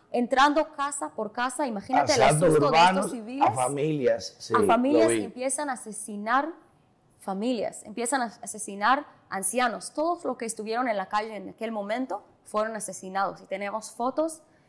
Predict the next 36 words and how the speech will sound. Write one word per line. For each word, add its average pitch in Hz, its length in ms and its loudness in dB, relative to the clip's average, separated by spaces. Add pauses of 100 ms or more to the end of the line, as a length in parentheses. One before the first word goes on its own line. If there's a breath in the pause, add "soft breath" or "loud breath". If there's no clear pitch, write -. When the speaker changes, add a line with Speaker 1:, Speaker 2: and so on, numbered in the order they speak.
(440 soft breath)
Speaker 1:
Es 262 200 4
una, 269 540 6
es 220 100 -6
una 233 160 -8
tragedia, 262 520 0
es 214 120 0
una, 214 480 -2 (540)
es 220 220 -2
el 247 160 0
terrorismo, 254 800 -2
el 196 140 -10
puro 294 340 0
maldad, 180 360 -4 (480)
el 208 140 -10
puro 285 280 2
maldad, 226 460 2 (140)
eh, 196 260 -6
lo 202 160 -12
que 202 80 -14
pasó 214 420 -6 (460 soft breath)
este 196 240 -10
sábado 233 500 4
por 196 400 -6
los 190 160 -16
terroristas 196 580 -8 (160)
palestinos. - 680 -8 (440 soft breath)
Speaker 2:
Mucha 160 340 6
gente - 180 4
se 147 120 -2
cuestiona, 127 960 -2 (240)
eh, 117 800 0
mi 98 120 -6
querida 107 260 4
amiga, 107 560 2
y 117 160 0
yo 147 400 2